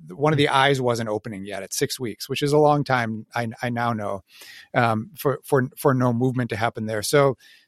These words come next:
Speaker 1: they wanted to put the baby in one of these little cranial caps, these little helmets, and to
Speaker 2: Mm-hmm.
Speaker 1: try to form the cranials,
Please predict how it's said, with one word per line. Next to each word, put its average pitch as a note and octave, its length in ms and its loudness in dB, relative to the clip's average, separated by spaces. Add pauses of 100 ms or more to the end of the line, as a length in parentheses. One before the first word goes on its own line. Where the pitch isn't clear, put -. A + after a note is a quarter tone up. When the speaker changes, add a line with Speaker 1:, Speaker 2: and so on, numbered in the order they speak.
(120)
Speaker 1:
they D#3 80 8
wanted C#3+ 180 4
to C3 60 0
put D3 140 0
the C#3 60 4
baby C3+ 280 2
in B2+ 120 0
one B2 120 0
of A2+ 40 -2
these A2+ 220 -6
little B2+ 160 -4
cranial D#3+ 340 2
caps, A2+ 340 -2
these A#2+ 100 -8
little A2+ 160 -4
helmets, A#2 480 -2 (520)
and A#2+ 340 0
to C3+ 60 -2
Speaker 2:
Mm-hmm. B2 60 -4
Speaker 1:
try C3 140 2
to A#2 60 0
form B2+ 380 2
the A#2+ 120 -2
cranials, B2+ 480 2